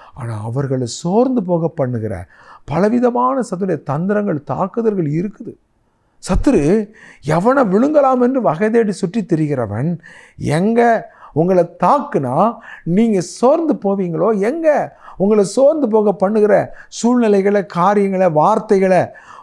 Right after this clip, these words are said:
பிரயோகப்படுத்த முடியுமோ, அதை அவன் பிரயோகப்படுத்துவான். தேவன் பேதுருட்ட சொன்னார் இல்லையா, அப்பாலே போ சாத்தானே,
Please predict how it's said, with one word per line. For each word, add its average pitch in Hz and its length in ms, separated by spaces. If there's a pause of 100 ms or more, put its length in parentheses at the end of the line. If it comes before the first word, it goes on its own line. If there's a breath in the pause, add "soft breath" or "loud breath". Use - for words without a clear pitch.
(160)
பிரயோகப்படுத்த 196 720
முடியுமோ, 151 380
அதை 226 180
அவன் 240 300
பிரயோகப்படுத்துவான். 226 840 (1000)
தேவன் 101 500 (800)
பேதுருட்ட 127 320
சொன்னார் 123 380
இல்லையா, 127 260 (340 loud breath)
அப்பாலே 127 460
போ 113 180 (100)
சாத்தானே, 113 880